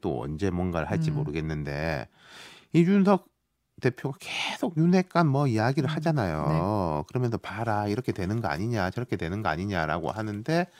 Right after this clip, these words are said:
Speaker 1: 그 권성동 원내대표가 계속 있는 거, 장제원 의원이 권성동 원내대표한테 힘을 실어주는 것이 다시 뺑뺑 돌아가 보면은 이준석 대표한테 힘을 실게 되는 거죠.
Speaker 2: 아.
Speaker 1: "봐라, 내 말 맞지 않냐."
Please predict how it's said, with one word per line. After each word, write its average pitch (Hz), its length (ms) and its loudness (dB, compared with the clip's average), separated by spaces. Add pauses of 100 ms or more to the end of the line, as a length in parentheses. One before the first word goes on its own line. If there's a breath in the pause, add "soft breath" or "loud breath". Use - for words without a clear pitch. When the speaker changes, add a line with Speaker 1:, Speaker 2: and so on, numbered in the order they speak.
(580 loud breath)
Speaker 1:
그 202 160 4
권성동 196 840 8
원내대표가 165 640 8
계속 147 420 6
있는 135 360 6
거, 95 200 10
장제원 160 920 8
의원이 113 420 10
권성동 113 580 6
원내대표한테 98 760 4
힘을 180 340 6
실어주는 156 560 6
것이 139 360 6 (360 loud breath)
다시 247 560 8 (640 soft breath)
뺑뺑 170 300 8
돌아가 180 340 10
보면은 113 320 4
이준석 131 420 4
대표한테 92 380 0
힘을 147 260 2
실게 - 300 0
되는 78 280 -2
거죠. 69 320 -4
Speaker 2:
아. - 360 -4
Speaker 1:
"봐라, 143 240 6
내 104 100 6
말 98 160 4
맞지 73 300 0
않냐." 64 680 -4